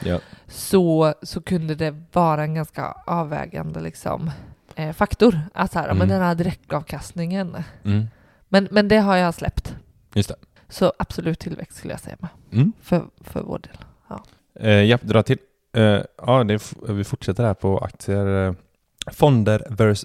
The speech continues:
Speaker 1: det är Am-, Emma som frågar.
Speaker 2: Ja.
Speaker 1: Fonder versus aktier. Vad ska man prioritera? Det vill säga, vad ska man lägga sitt största innehav på?
Speaker 2: Oj, fin-, finns ju inget som man ska.
Speaker 1: Jo, säg nu, älskling. Vad, hur ska man
Speaker 2: Nej, jag,
Speaker 1: göra?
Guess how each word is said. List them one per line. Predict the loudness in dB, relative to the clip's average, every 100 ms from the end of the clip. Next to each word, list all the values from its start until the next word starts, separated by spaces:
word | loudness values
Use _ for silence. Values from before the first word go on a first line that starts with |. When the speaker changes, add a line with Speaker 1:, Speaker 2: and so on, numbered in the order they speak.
| -6
Speaker 1:
det | -2
är | 0
Am-, | -2 0
Emma | 2 2 2 -2 -2
som | -4 -2
frågar. | -4 -8 -12 -4
Speaker 2:
Ja. | 0 2 2
Speaker 1:
Fonder | 2 4 2 4
versus | 4 2 0 -10
aktier. | -12 -14 -6 -4 -4 -12 -20 -16
Vad | 0 0
ska | 2 -2
man | 0
prioritera? | 0 0 0 -4 -4
Det | -4
vill | -2
säga, | 0 -2 -2 0
vad | 0 0
ska | -2
man | -2 -2
lägga | -4 -6 -8
sitt | -12
största | -8 -8 -8 -8 -8
innehav | -4 -2 -4 -4 -4 -4 -4 -10 _
på? | -8 -4 -4 -6 -12 _ _ _ -4
Speaker 2:
Oj, | -4 0 -2 -2
fin-, | -2 -2 -6
finns | -8 -6 -4 -4 -6 -10
ju |
inget | -6 -6 -4
som | -4 -2 -4
man | -4 -4 -4 -8
ska. | -4 4 4 4 -2 -8 -14 -16 2
Speaker 1:
Jo, | 4 6
säg | 6 4
nu, | 4
älskling. | 0 -4 -8 -10 _
Vad, | 0 4 4 4 0 -18 0
hur | 4 4 2 -2
ska | -8 -4 -2 -2
man | 0 2
Speaker 2:
Nej, | 4 4 2
jag, | 0 2
Speaker 1:
göra? | 0